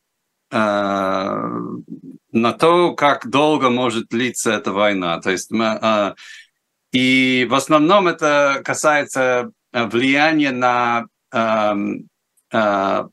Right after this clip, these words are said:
подходы с-, сторон, то есть России и Украины. Мы, э,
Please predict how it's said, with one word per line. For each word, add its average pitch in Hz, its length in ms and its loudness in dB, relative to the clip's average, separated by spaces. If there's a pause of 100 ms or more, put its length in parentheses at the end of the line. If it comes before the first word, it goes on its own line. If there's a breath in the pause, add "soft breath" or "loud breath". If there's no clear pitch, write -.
(180)
подходы 143 760 2
с-, - 180 -12 (260)
сторон, 156 720 2
то 127 100 0
есть 110 220 -4
России 113 680 0
и 110 60 -2
Украины. 117 720 0 (480 loud breath)
Мы, 123 800 0
э, 110 260 -2